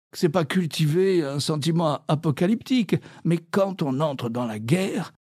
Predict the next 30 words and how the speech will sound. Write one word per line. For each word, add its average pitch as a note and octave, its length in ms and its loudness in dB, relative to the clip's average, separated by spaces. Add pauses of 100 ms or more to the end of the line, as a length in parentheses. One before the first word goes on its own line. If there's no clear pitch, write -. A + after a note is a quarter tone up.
(120)
toutes - 320 -2
les C3+ 80 0
possibilités D#3+ 760 -2
sont D#3 220 0
là. E3+ 260 2 (300)
J'exclus G3+ 560 2
le E3 120 2
nucléaire, D3 480 0
qui C3 80 -4
me B2 100 -4
paraît B2+ 420 -2 (220)
impossible B2 640 0
à G2+ 60 -4
cause A#2+ 300 -2
de, A#2+ 360 -2 (340)
des - 100 -4
relations A2+ 380 0
sans A2+ 180 -2
doute B2+ 220 2
qu'il A#2+ 140 -2
y A2 80 0
a A#2+ 200 4
entre G2+ 300 -6
Gerasimov, A2 800 0
le G#2 60 -4
chef G#2+ 200 -2
d'état-major G#2 500 -2
américain, G#2 720 0
et C3+ 40 -8
cetera. G#2+ 380 -2